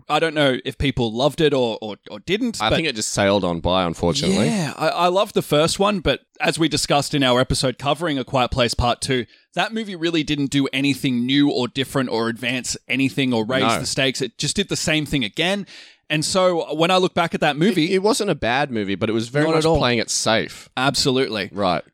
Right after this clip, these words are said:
Speaker 1: But yeah, uh, completely forgettable for me.
Speaker 2: Right. Well, the first movie that I have on my list for most forgettable is The New Mutants.
Speaker 1: Okay.
Speaker 2: Do you, I'm guessing you don't have that on
Speaker 1: I
Speaker 2: your
Speaker 1: do
Speaker 2: list?
Speaker 1: not have it. Now, that's, that's not a great movie, but that's a movie I didn't mind when I went and saw it, so.
Speaker 2: Okay.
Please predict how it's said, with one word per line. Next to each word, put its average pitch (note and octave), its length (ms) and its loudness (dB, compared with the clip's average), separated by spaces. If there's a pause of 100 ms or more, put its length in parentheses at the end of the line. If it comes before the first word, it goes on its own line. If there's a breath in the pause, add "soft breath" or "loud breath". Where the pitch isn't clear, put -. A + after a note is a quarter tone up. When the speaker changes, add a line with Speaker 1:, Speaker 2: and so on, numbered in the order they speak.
(120)
Speaker 1:
But D#3 200 0
yeah, G3 160 0 (180)
uh, C#3 340 0
completely D#3 420 0
forgettable B2+ 420 0
for B2+ 120 -4
me. G2+ 200 0 (200)
Speaker 2:
Right. A#2 300 0 (180)
Well, A2+ 260 0
the B2 80 0
first D3 260 0
movie C#3 160 2
that A2+ 140 2
I G#2+ 80 2
have A2 120 -2
on G#2+ 100 0
my G#2+ 140 2
list B2 160 -2
for - 100 -6
most F#2+ 220 0
forgettable F#2+ 400 0
is A#2 200 2
The C3 120 2
New C3+ 220 2
Mutants. E3 640 -2 (200)
Speaker 1:
Okay. D3 360 -2
Speaker 2:
Do C#3+ 100 -10
you, C3+ 240 -2
I'm C3 120 -2
guessing C#3 300 -2
you C3 60 0
don't B2 200 0
have B2 120 0
that A#2 140 0
on A2+ 80 2
Speaker 1:
I A2+ 40 2
Speaker 2:
your A2 120 2
Speaker 1:
do - 60 -
Speaker 2:
list? - 120 2
Speaker 1:
not - 20 -6
have C3 200 -2
it. A2+ 120 -4
Now, C3 120 0
that's, F3+ 280 -2
that's D#3+ 240 -2
not A3 140 2
a F#3 40 0
great E3+ 260 2
movie, G3+ 160 0
but G3 100 -6
that's D#3 180 0
a E3+ 60 -2
movie D3+ 240 0
I C3+ 80 4
didn't C#3 200 -6
mind C3 420 0
when A#2+ 100 -2
I A2+ 60 2
went A#2 180 -2
and A#2 80 -2
saw A#2 200 2
it, G#2 140 -6
so. - 140 -8
Speaker 2:
Okay. G2 720 -2